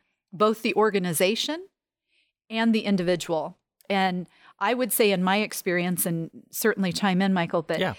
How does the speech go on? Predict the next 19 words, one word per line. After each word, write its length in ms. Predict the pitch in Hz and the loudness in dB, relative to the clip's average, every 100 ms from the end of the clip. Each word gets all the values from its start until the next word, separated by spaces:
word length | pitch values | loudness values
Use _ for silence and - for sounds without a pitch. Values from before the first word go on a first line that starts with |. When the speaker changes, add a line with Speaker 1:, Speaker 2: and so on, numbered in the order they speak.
| - | -6
Speaker 1:
the 80 | 196 | 0
majority 580 | 202 185 180 240 254 233 | 2 2 2 4 4 2
of 140 | 190 | 2
the 80 | 175 | 0
time 540 | - 214 202 196 180 175 _ - | 0 2 2 2 -2 -12 _ -10
that 180 | 185 185 | -2 2
I 160 | 185 180 | 2 2
see, 720 | - - 208 202 196 185 - | 0 2 4 4 2 -4 -10
you 140 | 185 | -14
know, 80 | 170 | -12
fraud, 680 | - - 190 185 185 180 170 | -10 0 4 4 4 0 -6
embezzlement, 800 | 175 165 175 170 185 180 175 175 - | -6 0 0 0 0 0 0 -4 -4
misappropriation, 1120 | 175 180 170 180 - 170 170 170 180 165 - | -6 -6 -4 -4 -2 0 0 0 -4 -6 -8
et 100 | 165 | -6
cetera, 540 | - 180 175 185 196 208 _ _ - | 0 0 2 0 0 -6 _ _ -12
there 100 | 180 | -8
was 140 | 170 | -4
a 40 | 175 | -6
breakdown 920 | 139 165 180 - - 151 147 127 | -2 0 0 -2 -8 -6 -6 -8